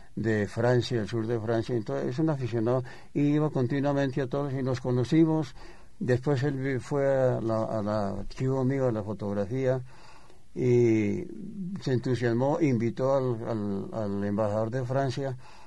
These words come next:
El embajador estuvo en mi estudio, se dieron cuenta de lo que había, entonces, eh, en común acuerdo con,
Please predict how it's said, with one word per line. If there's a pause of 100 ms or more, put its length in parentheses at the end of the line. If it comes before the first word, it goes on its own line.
(100)
El
embajador
estuvo
en
mi
estudio, (400)
se
dieron
cuenta
de
lo
que
había,
entonces,
eh,
en
común
acuerdo
con,